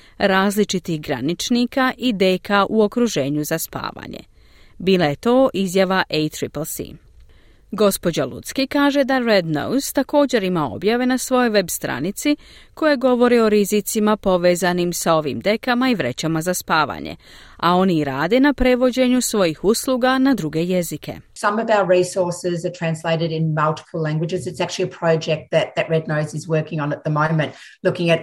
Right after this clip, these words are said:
Speaker 2: all of our resources and getting them, them translated.
Speaker 1: Neki od naših resursa prevedeni su na više jezika. To je zapravo projekt na kojem Red Nose trenutačno radi.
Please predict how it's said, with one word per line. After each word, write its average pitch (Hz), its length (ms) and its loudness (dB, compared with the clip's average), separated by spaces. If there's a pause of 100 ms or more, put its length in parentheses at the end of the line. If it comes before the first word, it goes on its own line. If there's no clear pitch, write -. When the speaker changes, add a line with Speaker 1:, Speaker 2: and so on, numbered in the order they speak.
Speaker 2:
all 165 220 4
of 160 100 0
our 156 200 2 (100)
resources 147 920 -2
and 151 180 -2
getting 151 380 -2
them, 147 400 0 (400)
them 156 180 2
translated. 156 720 0 (320)
Speaker 1:
Neki 208 420 0
od 170 80 0
naših 175 440 -2
resursa 247 580 -2
prevedeni 247 560 2
su - 160 -2
na 240 100 6
više 202 380 0
jezika. - 580 -10 (380)
To 214 120 0
je 185 80 2
zapravo 170 480 0
projekt - 500 -2
na 269 100 4
kojem 269 340 2
Red 190 260 2
Nose 165 480 -2
trenutačno 220 600 2
radi. 95 400 -10